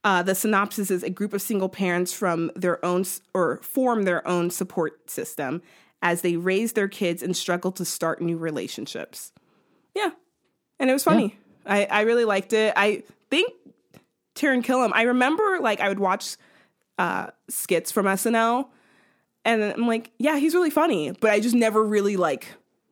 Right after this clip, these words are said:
Speaker 1: followed his career or saw other things he was doing.
Speaker 2: Yeah.
Speaker 1: But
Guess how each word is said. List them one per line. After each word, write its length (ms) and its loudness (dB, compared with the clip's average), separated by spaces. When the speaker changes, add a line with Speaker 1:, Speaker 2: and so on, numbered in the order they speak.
Speaker 1:
followed 580 0
his 240 -2
career 760 0
or 120 0
saw 460 -2
other 200 -2
things 300 -4
he 100 -8
was 160 -4
doing. 560 -2
Speaker 2:
Yeah. 260 -2
Speaker 1:
But 360 0